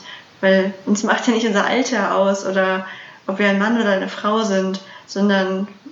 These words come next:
was uns interessiert und was uns wirklich von tiefstem Herzen bewegt. Und deswegen gibt es jetzt die Aktion Wunderbar. Das läuft so ab,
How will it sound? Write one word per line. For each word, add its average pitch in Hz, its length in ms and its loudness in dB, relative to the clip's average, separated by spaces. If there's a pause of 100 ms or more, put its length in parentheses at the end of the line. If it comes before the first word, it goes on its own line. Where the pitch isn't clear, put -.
(120)
was 208 220 -2
uns 202 120 -2
interessiert 196 840 0
und 180 400 -6 (440)
was 202 180 -2
uns 190 440 -6
wirklich 196 320 -2
von 208 160 2
tiefstem 233 380 0
Herzen 196 800 -2
bewegt. 202 640 -2 (680)
Und 202 160 2
deswegen 294 340 2
gibt 247 180 0
es 208 140 -4
jetzt 220 260 0
die 208 60 4
Aktion 180 500 -2
Wunderbar. 180 640 -2 (600)
Das 220 200 0
läuft 196 280 4
so 208 160 2
ab, 311 300 2